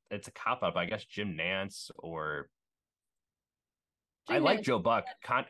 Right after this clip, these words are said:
Speaker 1: contrary to popular belief, I think Joe Buck's gotten a lot better. I really like Joe Buck now. I think Joe Buck's really good.
Speaker 2: I, I can, I can get behind that for sure.
Speaker 1: Yeah.
Speaker 2: Yeah. No, that's really neat.
Speaker 1: Jason Benetti, too, for the White Sox is really, really good.
Speaker 2: Oh, yeah.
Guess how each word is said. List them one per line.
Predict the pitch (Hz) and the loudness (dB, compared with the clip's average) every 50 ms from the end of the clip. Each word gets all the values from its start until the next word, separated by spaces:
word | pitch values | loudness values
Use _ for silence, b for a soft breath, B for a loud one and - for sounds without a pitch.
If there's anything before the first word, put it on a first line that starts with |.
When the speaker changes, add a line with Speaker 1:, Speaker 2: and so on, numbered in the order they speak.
| - | -4
Speaker 1:
contrary | - 135 135 139 - - 147 139 135 131 | -2 0 0 0 0 0 2 2 2 0
to | 127 - - | -2 -4 -2
popular | - 110 113 - 120 110 104 | 0 0 0 0 -2 -6 -6
belief, | 87 92 107 - | -6 -6 -2 0
I | 135 151 | 0 0
think | - - 214 220 170 | 2 2 2 2 2
Joe | 143 139 | 2 2
Buck's | 123 135 123 - | 0 0 0 0
gotten | 131 117 | -2 0
a | 104 | 0
lot | 90 90 - | -2 -4 -4
better. | - 80 78 76 67 - | -6 -8 -8 -8 -8 -8
I | - 107 110 104 - | -6 -6 -6 -6 -8
really | 101 113 120 113 | -8 -6 -6 -4
like | 98 87 87 | -4 -4 -4
Joe | 87 82 69 | -4 -8 -6
Buck | 65 62 64 - - | -6 -6 -6 -6 -6
now. | 57 53 52 | -8 -6 -6
I | 62 | -6
think | 85 113 110 92 | -6 -8 -6 -6
Joe | 95 87 | -6 -6
Buck's | 82 82 - - - | -6 -6 -8 -12 -14
really | - 82 76 73 65 | -12 -12 -10 -10 -10
good. | 64 69 - - - _ _ _ _ _ _ _ _ - | -10 -10 -10 -10 -14 _ _ _ _ _ _ _ _ -2
Speaker 2:
I, | 359 359 | -2 0
I | 320 302 440 494 480 494 | 0 0 0 2 4 6
can, | 440 285 240 240 240 233 | 6 6 6 2 0 0
I | - - | -2 2
can | - 339 | 2 4
get | 269 240 - | 4 4 2
behind | 202 208 180 180 | 2 -6 -6 -6
that | 175 170 160 | -8 -8 -6
for | - 302 302 | -2 -2 0
sure. | 294 294 254 202 190 202 233 247 _ _ _ _ _ _ _ | 0 2 0 0 0 0 -6 -12 _ _ _ _ _ _ _
Speaker 1:
Yeah. | - - 320 277 | 2 2 4 4
Speaker 2:
Yeah. | 202 160 - - _ _ _ _ _ _ _ _ _ _ _ _ _ _ _ _ | 4 0 -4 -12 _ _ _ _ _ _ _ _ _ _ _ _ _ _ _ _
No, | 277 240 220 | 0 0 0
that's | 240 240 247 | 0 -2 -4
really | 233 214 208 202 | -6 -6 -4 -6
neat. | 202 180 170 - _ _ _ _ _ _ _ _ _ | -6 -8 -10 -12 _ _ _ _ _ _ _ _ _
Speaker 1:
Jason | - 180 185 185 165 | 0 0 0 0 0
Benetti, | 170 160 156 135 127 | 2 2 2 2 0
too, | - - 135 | 2 0 -2
for | - - | 0 -2
the | 101 | -2
White | 90 90 90 - | 0 0 0 0
Sox | - 82 85 - 87 | 0 -2 -2 -2 -6
is | 85 | -8
really, | 82 78 76 | -8 -8 -6
really | 73 73 71 71 | -8 -8 -10 -10
good. | 71 73 69 65 - - _ _ _ _ _ _ _ _ _ _ _ | -6 -6 -6 -6 -6 -12 _ _ _ _ _ _ _ _ _ _ _
Speaker 2:
Oh, | 226 208 208 190 190 | -2 -2 -2 -2 -2
yeah. | 220 247 233 | -2 -4 -4